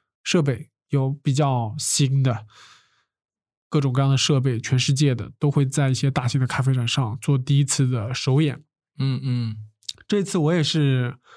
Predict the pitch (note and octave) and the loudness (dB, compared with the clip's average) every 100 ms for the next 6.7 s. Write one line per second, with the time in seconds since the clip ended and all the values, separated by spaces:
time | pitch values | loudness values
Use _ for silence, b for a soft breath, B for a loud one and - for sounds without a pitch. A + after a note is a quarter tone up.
0 | B B B E3 D#3 C#3 - C#3+ E3 D#3+ | B B B 0 2 2 2 0 2 2
1 | D3 C3 C#3 C#3 C3 B2+ A#2+ A#2+ A#2 - | 0 0 2 2 4 2 2 -2 -6 -8
2 | - - D3+ D3 B2+ B2 - B B B | -2 0 2 2 0 -4 -8 B B B
3 | B _ C#3+ B2 D#3+ F#3 D#3+ B2+ C#3+ D#3+ | B _ 0 2 2 2 2 4 2 2
4 | C#3 A#2 A#2+ A2+ - C#3+ C3+ C#3 C3+ E3+ | 0 0 -2 -4 -2 0 2 2 2 2
5 | E3+ E3 C#3+ D3 C#3+ C3 A#2 C#3 - C3+ | 2 0 0 2 2 2 2 2 2 2
6 | A#2+ C3+ C#3+ C3 C3+ C#3+ D3 | 2 2 2 2 2 2 0